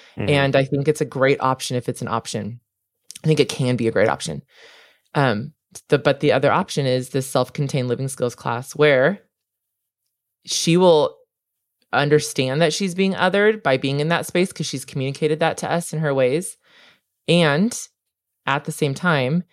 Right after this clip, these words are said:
Speaker 2: she's in a room of, with people who she doesn't have to constantly prove that she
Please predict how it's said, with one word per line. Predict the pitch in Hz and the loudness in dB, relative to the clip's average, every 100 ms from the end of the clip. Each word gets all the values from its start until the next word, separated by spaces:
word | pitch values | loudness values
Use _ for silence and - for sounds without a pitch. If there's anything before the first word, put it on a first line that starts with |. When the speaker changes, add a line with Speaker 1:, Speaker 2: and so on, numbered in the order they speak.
| _ | _
Speaker 2:
she's | - - 151 | -6 -2 2
in | 156 | 4
a | 151 | 4
room | 135 139 147 156 | 4 4 4 4
of, | 147 - - | 2 -2 0
with | 143 - | 0 0
people | - - - 139 131 135 - _ _ | -2 -2 4 4 6 2 -4 _ _
who | - 156 147 143 139 147 _ _ _ _ _ _ _ _ _ _ _ _ _ | 0 4 4 2 0 -4 _ _ _ _ _ _ _ _ _ _ _ _ _
she | - 180 | -4 0
doesn't | 156 151 156 | 4 4 2
have | 156 151 | 0 -2
to | 147 | -2
constantly | - 139 131 - 147 127 | -4 -4 -4 -6 -4 -4
prove | - - 117 151 180 | -4 -2 0 0 0
that | 127 117 | 0 0
she | - - 127 127 117 | -4 -4 -2 -4 -8